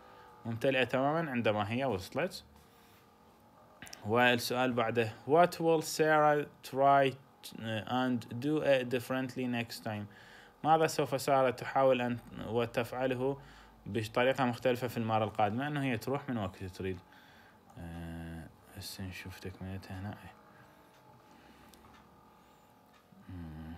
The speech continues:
آه، تكملة السؤال هذا الثالث. تكملته مال،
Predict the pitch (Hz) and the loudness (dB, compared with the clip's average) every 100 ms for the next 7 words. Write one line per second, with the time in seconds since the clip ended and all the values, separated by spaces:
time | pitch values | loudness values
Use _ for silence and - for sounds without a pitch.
0 | - - - - - - - - - - | -16 -20 -20 -20 -20 -20 -20 -20 -20 -20
1 | - - - - 104 92 - 123 139 117 | -20 -20 -20 -10 -6 -6 -4 -2 0 0
2 | 110 - 117 117 120 104 104 98 98 - | 0 -4 -2 4 4 6 4 4 -2 -2
3 | 107 95 107 - - - - - - - | 0 0 -2 -6 -18 -20 -20 -20 -20 -18
4 | - 92 113 110 101 101 | -12 -6 -4 -2 -2 -2